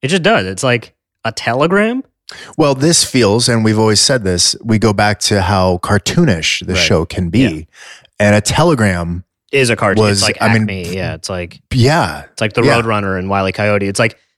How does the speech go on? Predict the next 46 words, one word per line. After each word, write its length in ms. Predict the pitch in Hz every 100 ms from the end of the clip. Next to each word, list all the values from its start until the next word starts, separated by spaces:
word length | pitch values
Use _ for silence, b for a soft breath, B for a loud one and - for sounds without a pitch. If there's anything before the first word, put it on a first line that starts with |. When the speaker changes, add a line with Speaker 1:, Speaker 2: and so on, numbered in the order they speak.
| -
Speaker 1:
this, 240 | 120 -
this, 320 | 127 120 -
like, 200 | 135 117
<laughs> 140 | - -
sense 220 | 151 127
of, 120 | 175
like, 180 | 185 135
things 180 | 143 127
are 40 | 123
being 200 | 120 113
delivered 340 | 104 113 107
in 100 | 104
carriages 500 | - 117 110 101 95 92
with 120 | 104
horses. 500 | 120 104 104 87 - _ _ _ _ _ _ _ _
Yeah. 260 | 117 98 -
Speaker 2:
Right. 220 | 120 92 - _ _ _ _ _ _ _ _ _ _
Speaker 1:
Well, 180 | 247 240
you 100 | 196
know, 140 | 101 -
it 80 | 175
worked. 300 | 151 92 -
Speaker 2:
So 140 | -
there 140 | 117 131
you 40 |
go. 40 | 131
Speaker 1:
Zach's, 280 | 139 -
uh, 220 | 143 127 113
Zach 380 | 135 131 - _
pulls 220 | 147 139
a 260 | 120 104 95
false 460 | - - 175 175 -
flag 340 | - 160 147
operation, 680 | 104 85 87 78 - 123 165 -
as 160 | 92
it 80 | 90
were. 220 | 104 151
He 160 | 151 113
was 140 | 104
the 80 | 98
one 140 | 104 110
that 100 | 87
sent 240 | 117 143
the 100 | 104
nasty 300 | 92 92 -
telegram. 500 | 101 95 98 104 139